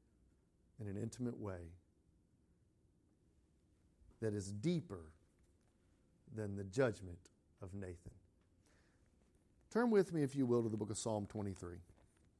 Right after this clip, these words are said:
Interestingly enough, who wrote the book of Psalm twenty-three? I'll give you a hint. His name starts with D and ends with Avid.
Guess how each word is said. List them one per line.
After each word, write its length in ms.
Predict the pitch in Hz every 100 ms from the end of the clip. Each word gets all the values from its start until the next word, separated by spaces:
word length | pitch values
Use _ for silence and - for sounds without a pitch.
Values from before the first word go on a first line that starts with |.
| _ _ - - - - - _ - - - _ - - - -
Interestingly 600 | 143 147 147 170 151 139
enough, 360 | 131 135 151 120
who 160 | 156 147
wrote 360 | 147 127 -
the 60 | 113
book 200 | 113 107
of 80 | 95
Psalm 260 | 120 107
twenty-three? 520 | 95 107 101 117 131 85 - - _ _ _ - - - - -
I'll 80 | 107
give 180 | 131 127
you 120 | 127
a 40 |
hint. 220 | 123 143
His 160 | 101 104
name 180 | 127 135
starts 360 | - 131 123
with 120 | 117 107
D 220 | 131 131
and 80 | 113
ends 180 | 120
with 120 | 107 117
Avid. 320 | 127 101